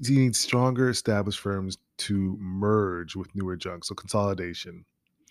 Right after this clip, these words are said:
Consolidation. A lot of firms will probably be bought out of this bear market. Some will be washed out, bought out. It'll be an interesting time, um, in the market. So that's just an overview of what's going on.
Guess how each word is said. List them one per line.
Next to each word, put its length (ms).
Consolidation. 800
A 40
lot 200
of 60
firms 200
will 80
probably 420
be 40
bought 400
out 180
of 100
this 120
bear 180
market. 300
Some 160
will 80
be 120
washed 380
out, 300
bought 300
out. 340
It'll 120
be 100
an 100
interesting 400
time, 760
um, 480
in 60
the 80
market. 500
So 520
that's 160
just 160
an 100
overview 360
of 40
what's 160
going 220
on. 320